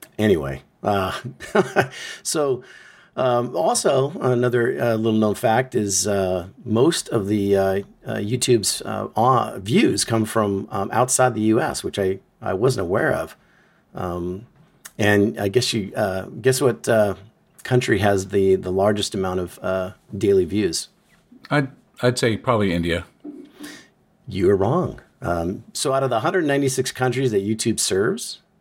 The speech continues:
Speaker 1: the, the country that has the most views with roughly ninety million daily video views is Saudi Arabia, believe it or not.
Speaker 2: Oh my gosh, really? Why? Well, I wonder why that is.
Speaker 1: Well, um, the reason they say is, um, because of the strict censorship they have there, and the, and the co-, uh, the country has, uh,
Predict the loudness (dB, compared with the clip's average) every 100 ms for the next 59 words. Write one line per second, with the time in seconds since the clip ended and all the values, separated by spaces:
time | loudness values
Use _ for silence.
0 | _ -4 0 2 0 -2 -2 0 2 2
1 | 2 2 2 0 0 -4 -2 0 0 -2
2 | -6 -2 -2 0 2 2 0 0 0 0
3 | -2 -2 -4 -2 -2 0 0 0 -2 -2
4 | -2 -4 -6 -6 -8 -6 -2 0 2 2
5 | 0 -2 -4 -4 -2 -2 -4 -4 -2 0
6 | 2 0 0 -2 -4 -4 -6 -4 0 0
7 | 0 -2 -2 -2 -2 -4 -4 -6 -10 -20
8 | _ _ 0 2 0 -2 -2 0 2 2
9 | 0 0 2 2 2 2 2 2 4 4
10 | 2 2 2 2 0 0 0 0 0 -2
11 | 0 -2 0 0 0 2 2 2 2 2
12 | 4 2 0 -4 -4 -6 -4 -2 -2 -2
13 | -6 -8 _ _ _ _ _ -6 -2 0
14 | 2 2 2 2 0 0 -2